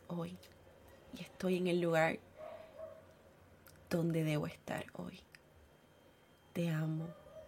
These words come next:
te amo. Te abrazo, te sostengo,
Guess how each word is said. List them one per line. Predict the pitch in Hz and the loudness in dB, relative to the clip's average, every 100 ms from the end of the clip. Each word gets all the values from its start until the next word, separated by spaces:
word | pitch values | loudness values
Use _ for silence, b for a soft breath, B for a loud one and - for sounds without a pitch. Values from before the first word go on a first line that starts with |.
| - - - - - - - - | -18 -18 -18 -18 -20 -20 -18 -6
te | 170 | -2
amo. | 160 165 170 175 - - - - - - - - - - - - - - - B B B B B B - - - - - - - - - | -2 -2 -6 -8 -14 -20 -20 -20 -20 -20 -20 -20 -20 -20 -20 -20 -20 -20 -20 B B B B B B -20 -20 -20 -20 -18 -16 -18 -12 -4
Te | |
abrazo, | 175 170 - 180 - - - 190 - - - - - | -2 -2 -4 -4 -4 -4 -6 -10 -16 -20 -20 -20 -14
te | - 185 | -8 -6
sostengo, | - - - - 175 175 180 185 190 | -6 -8 -16 -8 -4 -4 -4 -6 -10